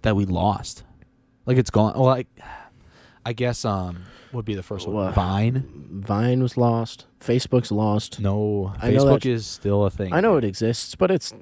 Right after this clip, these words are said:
Speaker 2: it's lost.
Speaker 1: No,
Speaker 2: Nobody cares
Speaker 1: not like
Speaker 2: about that
Speaker 1: Twitter.
Speaker 2: anymore. That's true, I
Speaker 1: Not like
Speaker 2: guess.
Speaker 1: Twitter. Millions of people stopped using
Speaker 2: Well,
Speaker 1: Twitter.
Speaker 2: no, 'cause isn't, what is Facebook now? Meta?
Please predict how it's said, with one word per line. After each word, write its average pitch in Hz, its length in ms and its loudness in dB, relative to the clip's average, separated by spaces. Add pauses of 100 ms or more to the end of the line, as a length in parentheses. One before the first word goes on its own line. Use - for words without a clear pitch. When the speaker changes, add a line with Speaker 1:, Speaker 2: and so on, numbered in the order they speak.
Speaker 2:
it's - 200 -2
lost. - 440 -6
Speaker 1:
No, 185 120 -8
Speaker 2:
Nobody 107 220 4
cares 95 100 -4
Speaker 1:
not 113 160 2
like 135 80 2
Speaker 2:
about - 60 -14
that - 40 -2 (100)
Speaker 1:
Twitter. 214 140 2
Speaker 2:
anymore. 90 300 -4 (300)
That's 107 160 -6
true, 80 280 -10
I 80 60 -8
Speaker 1:
Not 82 100 -6
like 139 120 -6
Speaker 2:
guess. - 60 -18
Speaker 1:
Twitter. 135 200 -4
Millions 110 580 2
of 80 80 -14
people - 300 -10
stopped - 240 -16
using 87 200 -14
Speaker 2:
Well, 175 160 2
Speaker 1:
Twitter. 220 140 2
Speaker 2:
no, 156 60 0
'cause 127 180 -6
isn't, 165 240 -2 (500)
what 156 140 4
is 131 100 -2
Facebook 95 400 -2
now? 90 260 -2
Meta? 131 340 0